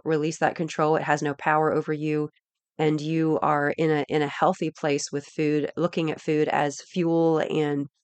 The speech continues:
using it in a way that is beneficial to your body and not dieting and restricting and all the things that we've done for years and years and years.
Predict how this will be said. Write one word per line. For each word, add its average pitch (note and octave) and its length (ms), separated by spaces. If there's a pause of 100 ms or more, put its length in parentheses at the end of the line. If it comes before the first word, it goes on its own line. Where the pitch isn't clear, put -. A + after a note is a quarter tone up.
(300)
using E3+ 520
it D#3 120
in D#3 140
a D3+ 80
way D3+ 380
that D3+ 260
is D3+ 300
beneficial D#3+ 600
to - 140
your E3+ 120
body D#3+ 400
and D3 220
not D3 360 (800)
dieting E3 560
and C#3+ 140
restricting D#3 760
and D3 100
all D#3+ 180
the D#3 80
things C#3+ 400
that C#3+ 240
we've D3+ 180
done C#3+ 240
for D3 160
years C#3 320
and C#3 80
years C3+ 180
and - 120
years. C#3 360